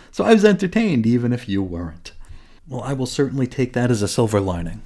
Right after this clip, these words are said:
So, uh, thank you for that. <laughs> Evan continues, "I wasn't quite as baffled by Ruben What's-His-Face's ambassadorship. If you're in a world where mutants have suddenly become a world power, you'd be looking for some way to level the playing field.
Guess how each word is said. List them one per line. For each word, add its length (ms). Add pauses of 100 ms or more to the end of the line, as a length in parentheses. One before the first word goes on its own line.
(240)
So, 340
uh, 100
thank 240
you 60
for 140
that. 380
<laughs> 440
Evan 380
continues, 580 (640)
"I 80
wasn't 400
quite 320
as 140
baffled 500
by 160
Ruben 400
What's-His-Face's 760
ambassadorship. 960 (460)
If 140
you're 140
in 60
a 60
world 300
where 120
mutants 340
have 100
suddenly 300
become 260
a 60
world 300
power, 420
you'd 280
be 120
looking 320
for 140
some 360
way 160
to 60
level 280
the 100
playing 340
field. 360